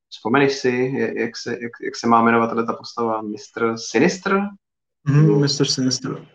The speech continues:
Speaker 2: Nebo jestli ne,
Speaker 1: Mistr
Speaker 2: nevím, jestli mistr ne-, nebo d-, d-, doktor, ale myslím, že Sinister určitě.
Speaker 1: Někdo v diskuzi nás určitě opraví, jak se ta postava jmenuje správně. Každopádně, eh, ten odkaz na tuhletu postavu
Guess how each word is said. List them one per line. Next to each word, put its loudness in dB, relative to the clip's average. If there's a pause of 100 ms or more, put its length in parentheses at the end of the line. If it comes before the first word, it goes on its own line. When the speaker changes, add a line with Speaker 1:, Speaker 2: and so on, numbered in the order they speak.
(120)
Speaker 2:
Nebo 6
jestli 4
ne, 8
Speaker 1:
Mistr -4
Speaker 2:
nevím, 2
jestli 4
mistr 4
ne-, 4
nebo 6
d-, 2
d-, -4
doktor, -4
ale -2
myslím, -4
že -6
Sinister -6
určitě. -14 (1120)
Speaker 1:
Někdo 4
v 2
diskuzi 2 (120)
nás 4
určitě 2
opraví, 2
jak 6
se -4
ta 2
postava 0
jmenuje 0
správně. 2
Každopádně, 0
eh, -16 (440)
ten 0
odkaz 0
na 0
tuhletu -2
postavu -2